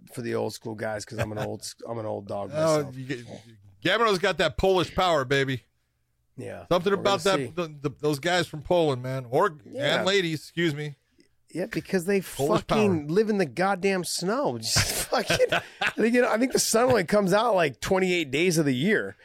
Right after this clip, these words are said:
Speaker 2: I've been to
Speaker 1: Jeez.
Speaker 2: Poland. Poland's a really nice place.
Speaker 1: Someone told me that it is. Somebody
Speaker 2: It
Speaker 1: told
Speaker 2: is.
Speaker 1: me
Speaker 2: It
Speaker 1: it
Speaker 2: really
Speaker 1: is.
Speaker 2: is.
Speaker 1: Yeah. Um,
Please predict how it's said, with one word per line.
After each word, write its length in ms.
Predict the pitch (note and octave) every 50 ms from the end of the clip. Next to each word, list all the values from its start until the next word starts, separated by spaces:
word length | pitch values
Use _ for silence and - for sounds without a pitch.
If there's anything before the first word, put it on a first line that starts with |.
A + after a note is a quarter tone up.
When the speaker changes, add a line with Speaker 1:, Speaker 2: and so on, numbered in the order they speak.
| - - -
Speaker 2:
I've 180 | C#4+ D#4 D4+ D4
been 220 | - E4 E4+ - D#4
to 80 | D4+
Speaker 1:
Jeez. 80 | - -
Speaker 2:
Poland. 320 | - G3+ F#3+ F3 C#3 A#2+
Poland's 360 | - A3+ B3+ C#4 D4 D4 A#3+ B3
a 60 | A#3+
really 260 | A3+ A#3 A#3+ A#3+ A3+ G#3
nice 300 | G#3 G#3+ A#3 A#3 - -
place. 500 | _ - - G#3 A3+ B3 A#3 F3 A2+ - A2+ -
Speaker 1:
Someone 320 | - E3 F3 E3+ D#3+ C#3+
told 220 | - C#3+ B2+ A#2+
me 100 | A#2 A2
that 220 | G#2+ G#2+ G#2 G#2 G2+
it 0 |
is. 280 | G2 F#2+ F#2 F#2 F#2 -
Somebody 280 | - A#2+ A#2 A2+ D#3+ G#3+
Speaker 2:
It 40 | B3
Speaker 1:
told 100 | F#3+ A#2
Speaker 2:
is. 40 | F#2+
Speaker 1:
me 60 | -
Speaker 2:
It 20 | A#2
Speaker 1:
it 40 | A#2
Speaker 2:
really 240 | C#3 C#3 C3+ B2
Speaker 1:
is. 100 | A2 F2+
Speaker 2:
is. 60 | D#2+ -
Speaker 1:
Yeah. 1120 | - - - _ _ _ _ - - - _ _ _ _ _ _ _ - C#3 D#3+ D#3+ D3+
Um, 160 | C#3+ C3 B2+